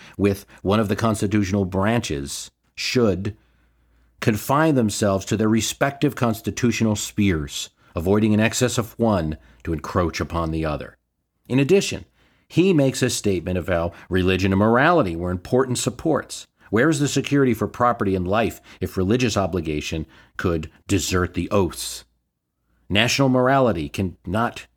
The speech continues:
prevail in exclusion of religious principle," he says. Now, he doesn't mention a particular denomination. He doesn't even use the word Christian, but he is saying that, you know, you have to have good men who have some kind of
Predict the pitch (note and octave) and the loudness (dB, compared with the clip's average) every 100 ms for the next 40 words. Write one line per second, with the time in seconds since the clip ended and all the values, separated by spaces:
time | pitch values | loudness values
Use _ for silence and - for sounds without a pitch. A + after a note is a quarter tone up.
0 | - A2+ F#2+ G#2+ F#2 C#2 C2+ - - F#2+ | -4 -2 0 0 0 -4 -10 -12 -4 -2
1 | E2+ - - A2+ G#2 G2 F2+ E2+ F2 E2+ | -2 -4 0 2 4 2 0 0 -2 -4
2 | E2 - G2 F#2+ E2+ C#2 C2+ - C#2+ - | -8 -4 -2 -2 -4 -6 -10 -12 -16 -12
3 | B1+ C2 - - _ _ - G2 F#2 F2+ | -14 -14 -18 -20 _ _ -4 -2 0 0
4 | F#2 F2 F2 F2+ F2 F2 E2+ - - - | 0 0 0 0 0 -2 -4 -4 -4 -2
5 | G2+ G2+ F#2+ F2+ F#2 F#2+ F#2 F#2+ G2 - | -2 0 -2 -2 0 0 0 0 -2 -2
6 | F#2+ E2 F#2 F2 F2 E2+ E2 D#2 D#2 D#2 | -4 -2 -2 -2 -4 -4 -6 -6 -6 -4
7 | D2 - - - D#3+ - C3 A#2 - - | -6 -12 -10 -2 -2 0 -2 -2 -8 -20
8 | - G#2+ A2+ A#2 G#2 G2+ G2 F#2+ E2+ E2+ | -8 0 2 2 0 -2 -2 -2 -4 -6
9 | E2+ - - - E2 E2+ E2 _ _ _ | -8 -10 -8 -6 -4 -6 -8 _ _ _
10 | _ _ _ _ _ _ _ _ F#2+ C3 | _ _ _ _ _ _ _ _ 0 2
11 | C3+ B2 F#2+ A2 F#2+ A2 A2 E2+ D#2 - | 2 0 2 2 2 2 2 0 -4 -8
12 | _ _ _ _ _ _ _ _ _ - | _ _ _ _ _ _ _ _ _ -4
13 | G2 F#2+ - A2+ A#2 G#2+ G2 F#2 F2 E2+ | 0 0 0 0 2 2 2 2 0 -4
14 | - | -8